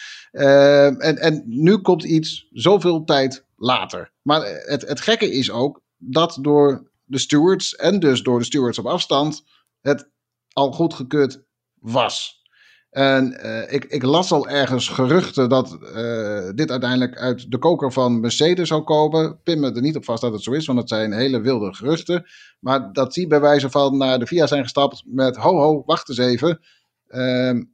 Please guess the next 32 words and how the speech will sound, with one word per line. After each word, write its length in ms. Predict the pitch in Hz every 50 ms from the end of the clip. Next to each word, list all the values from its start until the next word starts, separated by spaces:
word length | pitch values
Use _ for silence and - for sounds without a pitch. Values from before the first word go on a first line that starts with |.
| _ _
hè, 320 | - 123 165 175 156 -
eh, 540 | - 135 131 131 127 127 127 127 123 - 98
het 120 | 123 120
podium 340 | - 160 165 151 139 135 131
lijkt 220 | 131 131 127 127
ons 100 | 123 123
toch, 300 | - 165 147 - - -
eh, 500 | 131 123 117 113 113 113 110 107 107 104
eh, 760 | 95 87 82 - 117 117 110 101 95 92 92 90 92 95 - - _ _ -
t-, 100 | - - _
we 280 | - - 135 143 139
lijken 240 | 156 151 151 - 160
het 80 | 147 127
podium 240 | 190 185 160 143
toch 120 | 127 196 185
niet 120 | 185 165
te 60 | 151
halen, 320 | 131 139 165 185 185 190 170
dus 100 | 160 147
we 120 | 156 156
proberen 460 | - 160 160 160 156 160 160 147 147
het 100 | 135 123
op 120 | 139 135 127
een 80 | 127 123
andere 260 | 120 185 196 180 170
manier." 680 | 170 175 170 170 170 165 165 156 160 - - - - _
En 160 | - - 151 156
die 80 | 160
auto 280 | 165 185 190 170 147 139
die 100 | 131 127
is 100 | 120 120
aangeraakt. 800 | 113 123 123 120 - - 127 131 123 113 110 104 - - -